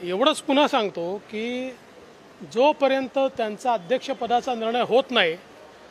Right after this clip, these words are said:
तोपर्यंत आम्ही कुठलीही प्रतिक्रिया देणार नाही. ज्यावेळी ते अध्यक्षपदाची निवडणूक घोषित करतील, त्यावेळी आमची स्ट्रॅटेजी तुमच्यासमोर येईल. नाही, अशी चर्चा नेहमीच असते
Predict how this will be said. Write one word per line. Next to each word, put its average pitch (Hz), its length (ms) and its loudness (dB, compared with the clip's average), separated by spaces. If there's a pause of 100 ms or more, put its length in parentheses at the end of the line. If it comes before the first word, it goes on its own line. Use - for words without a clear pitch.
(240)
तोपर्यंत 254 380 4
आम्ही 247 200 2
कुठलीही 254 380 -4
प्रतिक्रिया 240 480 -4
देणार 233 280 2
नाही. 196 200 -4 (920)
ज्यावेळी 285 440 4
ते 294 120 -2
अध्यक्षपदाची 247 840 0
निवडणूक 247 420 -2
घोषित 202 300 -6 (100)
करतील, 262 420 0 (560)
त्यावेळी 233 220 2
आमची 214 380 2
स्ट्रॅटेजी 233 440 -2
तुमच्यासमोर 226 560 -6
येईल. 220 120 -4 (340)
नाही, 262 100 -6
अशी 233 260 -2
चर्चा 247 380 0
नेहमीच 226 380 0
असते 190 400 -4